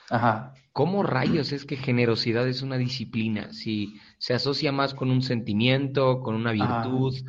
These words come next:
Speaker 2: con una cualidad, ¿no? Ah, pero, pero disciplina quiere decir que, ok, yo dispongo a
Speaker 1: Ajá.
Speaker 2: mi mente, dispongo mis recursos, di-, dispongo mi voluntad para ser generoso,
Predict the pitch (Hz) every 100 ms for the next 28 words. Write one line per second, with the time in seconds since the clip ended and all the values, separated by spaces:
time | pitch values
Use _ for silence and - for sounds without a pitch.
0 | - - - - 123 131 127 127 120 107
1 | 104 104 110 120 131 135 - 113 110 113
2 | 123 127 - 101 101 98 - - 117 110
3 | 110 - - 120 113 117 - 127 127 127
4 | 131 151 147 147 139 131 135 127 139 127
5 | - - - - 127 139 120 123 127 139
6 | - - 143 143 151 123 117 139 131 -
7 | - - - 107 110 107 113 131 120 139
8 | 143 151 - 151 147 139 123 - 127 123
9 | 120 117 107 104 98 127 139 135 139 135
10 | 123 104 _ 113 - 123 123 127 120 113
11 | 104 104 101 120 127 180 - - - -
12 | _ - 110 110 117 - 143 202 - 160
13 | 127 113 107 - -